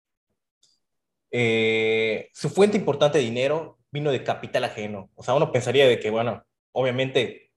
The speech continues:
pues, si no tienes las oportunidades, pero tienes el, la capacidad de conocimiento, pues, bueno, te puedes hacer de una,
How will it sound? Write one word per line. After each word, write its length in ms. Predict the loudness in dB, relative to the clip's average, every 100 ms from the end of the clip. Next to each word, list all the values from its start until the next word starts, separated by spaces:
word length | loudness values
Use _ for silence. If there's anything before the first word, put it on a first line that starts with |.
| _
pues, 140 | -18 -10
si 60 |
no 160 | -8 -2
tienes 180 | -2 -2
las 80 | -4
oportunidades, 540 | -8 -8 -4 -4 -2
pero 140 | -4 -4
tienes 200 | -6 -6
el, 140 | -10 -10
la 100 | -6
capacidad 420 | -4 -2 0 0 2
de 60 |
conocimiento, 580 | 0 -2 -2 -4 -2 -4
pues, 140 | -4
bueno, 340 | -2 -2 -2 -6 _ _ _ _ -10
te 80 |
puedes 220 | -2 -2 -2
hacer 240 | -2 0
de 100 | 2
una, 520 | 2 2 2 0 -4